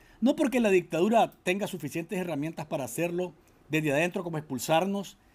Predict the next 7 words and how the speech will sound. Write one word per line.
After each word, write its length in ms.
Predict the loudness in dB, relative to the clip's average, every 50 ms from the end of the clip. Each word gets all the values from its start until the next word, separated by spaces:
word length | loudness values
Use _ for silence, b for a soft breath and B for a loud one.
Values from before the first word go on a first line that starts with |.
| b b b -4
desnacionalizarnos 760 | -2 -2 0 -2 -2 -2 -2 -2 0 0 0 0 0 -2 -2
con 160 | -2 -4 0
fallos 220 | 0 0 0 0
espurios 640 | -2 -4 -6 _ 0 2 4 4 2 0 -2 -6 -12 _
o 80 | -2 -2
de 100 | -2 2
facto. 380 | 4 4 2 2 2 -6 -18